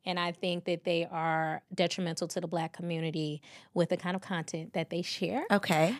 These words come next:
Speaker 1: And I feel like the comments are very toxic and nasty.
Speaker 2: Mm-hmm.
Speaker 1: However, if I have to answer this question,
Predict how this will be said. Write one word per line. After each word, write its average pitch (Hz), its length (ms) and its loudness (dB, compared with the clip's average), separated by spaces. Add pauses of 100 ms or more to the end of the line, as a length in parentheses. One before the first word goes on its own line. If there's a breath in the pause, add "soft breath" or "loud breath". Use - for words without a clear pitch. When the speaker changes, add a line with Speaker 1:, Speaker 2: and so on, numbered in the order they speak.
Speaker 1:
And 220 120 6
I 190 80 8
feel 196 200 0
like 185 140 2
the 190 80 -2
comments 180 380 0
are 170 80 0
very 165 360 0
toxic - 560 0
and 180 120 0
nasty. 156 520 -6
Speaker 2:
Mm-hmm. 180 100 6
Speaker 1:
However, 320 500 10 (720 loud breath)
if 240 140 6
I - 20 12
have 269 160 8
to 277 100 4
answer 262 240 4
this 269 140 2
question, - 720 2